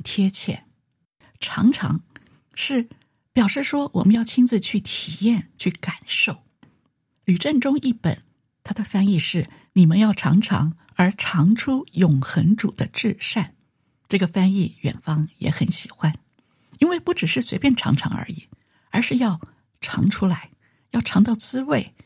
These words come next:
要尝到神的美善。这边说“便知道他是美善”，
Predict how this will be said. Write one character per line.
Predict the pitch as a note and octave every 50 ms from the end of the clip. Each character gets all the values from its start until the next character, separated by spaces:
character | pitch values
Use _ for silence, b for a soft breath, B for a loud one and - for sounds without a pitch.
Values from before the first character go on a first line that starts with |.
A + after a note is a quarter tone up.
| b b b b
要 | C4 C4
尝 | - - - - G#3 E3 E3+ G3 A#3+
到 | A3+ - - D4 B3 - - _ _
神 | - - - - B2 B2+ C3+
的 | D#3 D#3
美 | D3 D3+ - -
善。 | - - - E3+ D3+ - _ - _ _ _ _ _ _ _ _ _ _ _ -
这 | - -
边 | F#3+ F#3+ G3
说 | - - G3 F#3 F#3 -
“便 | - B3+ A#3+ F3+ D#3+
知 | D#3+ - - - B3+ C4
道 | - - C#4+ D#3+ B2 -
他 | - - D3
是 | - - D#3+
美 | D#3+ D#3+ -
善”， | - - - - D#3 C#3